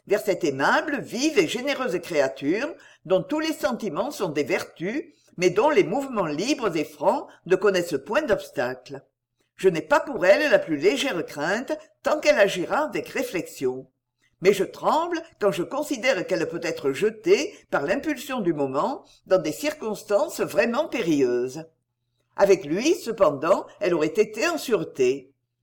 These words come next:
Avec lui, elle aurait été, après sa mère, la plus heureuse des femmes. Ils se félicitèrent réciproquement de cette sympathie de sentiment et convinrent ensemble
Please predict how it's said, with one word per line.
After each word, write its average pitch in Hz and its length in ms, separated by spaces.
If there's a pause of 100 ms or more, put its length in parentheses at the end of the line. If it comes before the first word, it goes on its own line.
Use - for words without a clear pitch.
(200)
Avec 160 260
lui, 208 440
elle 190 160
aurait 170 120
été, 190 600
après 202 260
sa 160 160
mère, 175 420 (200)
la 165 100
plus 165 260
heureuse 165 440
des 175 160
femmes. 120 540 (1900)
Ils 196 60
se - 160
félicitèrent 254 760
réciproquement 226 840
de 285 100
cette 151 240
sympathie 254 520
de 160 100
sentiment 135 720 (320)
et 175 140
convinrent 247 480
ensemble 165 640